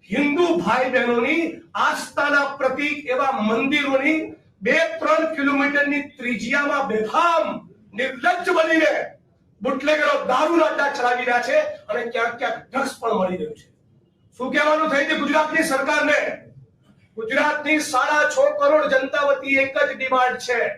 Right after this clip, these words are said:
ગુજરાતના ગૃહમંત્રી મિસ્ટર હર્ષ સંઘવીનું રાજીનામું જોઈએ, nothing less than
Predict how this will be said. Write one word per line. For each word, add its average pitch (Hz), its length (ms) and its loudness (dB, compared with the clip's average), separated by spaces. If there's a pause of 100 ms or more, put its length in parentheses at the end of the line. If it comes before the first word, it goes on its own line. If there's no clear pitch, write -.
(720)
ગુજરાતના 302 760 2 (140)
ગૃહમંત્રી 302 680 2 (580)
મિસ્ટર 208 520 0
હર્ષ 302 340 0
સંઘવીનું 285 520 0
રાજીનામું 277 580 0
જોઈએ, 262 360 0 (400)
nothing 302 380 0
less 277 220 4
than 269 180 4